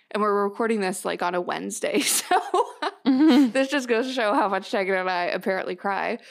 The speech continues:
Speaker 1: But what's interesting
Speaker 2: Yeah.
Speaker 1: is I drank and, like, went out with friends Saturday night,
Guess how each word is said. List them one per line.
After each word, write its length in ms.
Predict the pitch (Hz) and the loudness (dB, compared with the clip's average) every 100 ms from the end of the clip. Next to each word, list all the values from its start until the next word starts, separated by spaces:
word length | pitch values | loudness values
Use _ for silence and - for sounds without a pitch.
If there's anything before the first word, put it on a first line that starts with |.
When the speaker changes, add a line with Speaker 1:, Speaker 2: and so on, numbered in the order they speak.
| - - | -20 -6
Speaker 1:
But 220 | 240 226 220 | -2 0 0
what's 200 | 214 - | -2 0
interesting 800 | 254 392 330 240 208 190 185 190 | 0 2 0 0 -2 -2 -2 -4
Speaker 2:
Yeah. 60 | - | -4
Speaker 1:
is 540 | 196 190 185 185 190 _ - _ - | -2 0 -2 -4 -6 _ -20 _ -4
I 520 | 202 214 226 240 214 - _ - | 0 2 2 2 0 -6 _ -10
drank 720 | 190 190 190 190 190 196 - | -8 -2 0 0 -2 -6 -6
and, 200 | 196 180 | -4 -2
like, 380 | 175 170 170 - - | -2 -2 -4 -10 -6
went 260 | 202 185 | -2 0
out 140 | 185 - | -2 -2
with 120 | 185 | -6
friends 460 | - 180 170 175 - | -4 -2 -2 -4 -12
Saturday 580 | - - 196 240 208 185 | -14 -4 0 0 0 -2
night, 540 | 175 170 170 196 247 | -4 -6 -6 -8 -8